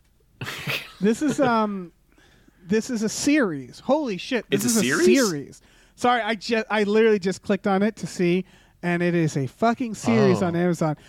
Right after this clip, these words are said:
Speaker 2: All right,
Speaker 3: really
Speaker 2: that,
Speaker 3: seemed
Speaker 2: or
Speaker 3: like a
Speaker 2: not on
Speaker 3: movie idea.
Speaker 2: Amazon, Paramount. Yeah, I'm, I'm actually now, like, nervous about it.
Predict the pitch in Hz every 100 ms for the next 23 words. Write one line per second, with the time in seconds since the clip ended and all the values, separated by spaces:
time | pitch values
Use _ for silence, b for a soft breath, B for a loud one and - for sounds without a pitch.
0 | B - 208 - 233 226 208 208 233 220
1 | 185 160 156 151 147 196 180 151 139 135
2 | b b b b 254 339 233 277 294 262
3 | 302 302 - 311 262 247 254 240 202 190
4 | 196 226 254 143 139 - - - 180 151
5 | 147 143 139